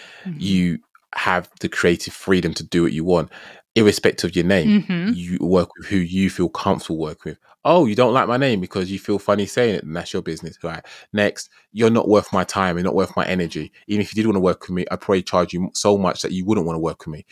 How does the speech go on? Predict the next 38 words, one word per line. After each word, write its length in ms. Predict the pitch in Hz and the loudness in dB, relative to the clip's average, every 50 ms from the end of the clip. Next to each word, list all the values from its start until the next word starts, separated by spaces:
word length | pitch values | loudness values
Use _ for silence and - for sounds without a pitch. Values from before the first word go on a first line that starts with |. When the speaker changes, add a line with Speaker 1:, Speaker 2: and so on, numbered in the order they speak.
| - - | -4 0
Speaker 1:
<laughs> 160 | - 214 123 | 0 2 4
Speaker 2:
you 100 | 131 135 | 4 4
know? 220 | 117 104 95 92 - - - _ _ _ _ _ _ _ | 6 6 4 2 0 -6 -18 _ _ _ _ _ _ _
Speaker 1:
Yeah. 160 | - 185 170 156 | -2 -2 0 4
Speaker 2:
But 140 | 147 131 | 4 4
you 100 | 104 120 | 4 2
probably 220 | 117 - 143 127 117 | 2 4 4 4 4
couldn't 280 | - - 113 90 92 | 4 2 0 0 2
do 120 | - 123 120 | 2 2 4
that 140 | 101 87 76 | 4 2 0
for 280 | - - 98 90 - - _ | 0 0 0 0 0 -2 _
working 340 | 98 107 107 95 - - 92 | 2 2 2 2 2 -2 -8
for 160 | - - 95 | -4 -2 -2
a 40 | 87 | -2
corporate 380 | - - - 95 - - - - | -2 -2 -2 -2 -2 -2 -2 0
company 300 | 127 127 127 - 101 87 | 0 0 0 0 -2 -2
because 340 | 90 87 - - 87 87 - - - _ _ _ _ - | -2 -2 -2 -2 -2 -2 -4 -10 -20 _ _ _ _ -12
it's 140 | 82 80 78 - - | -10 -10 -10 -8 -4
image, 600 | 80 82 82 82 80 78 78 78 80 76 - - | -2 -2 0 0 0 0 0 -2 -2 -4 -4 -6
it's 220 | 78 73 - - | -6 -6 -6 -6
status, 880 | - - - - - 85 82 80 80 73 73 80 80 78 76 - - | -6 -8 -8 -4 -2 -2 0 0 0 -2 -2 -2 -2 -2 -4 -4 -6
it's 220 | 87 76 - - - | -6 -6 -6 -6 -4
all 240 | - 127 131 123 117 | 0 4 4 6 6
the, 160 | 107 95 - - | 6 4 4 2
all 160 | - 117 107 | 4 6 6
of 80 | 95 85 | 6 4
the 100 | 85 80 | 2 -2
above. 360 | 78 - 78 76 76 - - _ _ _ _ _ _ _ | -2 -2 -4 -6 -6 -10 -14 _ _ _ _ _ _ _
But 120 | - 117 | 0 2
I 120 | - 117 113 | 2 2 0
think 280 | - - 135 131 113 - | 0 0 0 0 0 -2
it's 180 | - - - | -6 -6 -4
really 420 | 107 104 107 104 101 98 98 92 - | 0 4 4 4 6 4 2 2 0
important 440 | 92 87 - - 98 80 67 87 | -2 -6 -4 0 0 0 2 0
that 140 | 85 - - _ | -2 -6 -8 _
people 360 | - 98 98 98 - 98 - | -4 -2 -2 -2 -2 -4 -2
understand 720 | - 87 87 85 82 85 - - 85 85 80 73 73 76 - | -2 -2 -2 -4 -4 -8 -4 -2 -2 0 0 -2 -6 -8 -6
that 240 | 85 80 80 76 | -6 -4 -4 -6